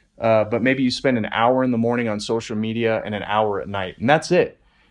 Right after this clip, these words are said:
What's the key to that? Fucking discipline. I've actually talked about this on Instagram, and I've heard other, uh, you know, fairly successful and successful entrepreneurs talk about motivation and discipline. Well, right now we're talking about discipline, and discipline,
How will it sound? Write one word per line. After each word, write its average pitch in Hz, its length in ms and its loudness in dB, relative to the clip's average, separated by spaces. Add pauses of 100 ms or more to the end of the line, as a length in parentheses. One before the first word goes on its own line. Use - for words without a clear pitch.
(140)
What's 139 260 4
the 139 120 2
key 143 260 2
to 160 80 2
that? 160 420 2
Fucking 143 400 2
discipline. 98 600 -2
I've 120 160 2
actually 135 300 2
talked 131 300 2
about 104 260 -2
this 107 180 -6
on 101 160 -6
Instagram, 135 760 -2 (420)
and 120 100 0
I've 117 140 2
heard 147 240 4
other, 131 560 4
uh, 104 500 0
you 127 100 -6
know, 101 200 -2
fairly 127 460 2
successful 120 680 0
and 104 140 -2
successful 113 500 -2
entrepreneurs 110 840 -2
talk 120 320 2
about 101 440 0 (460)
motivation 123 640 2
and 98 140 -4
discipline. 104 720 -4
Well, 107 140 -2
right 131 240 4
now 127 180 2
we're 107 100 -2
talking 110 320 0
about 98 280 -2
discipline, 101 540 -4
and 101 120 -6
discipline, 110 760 0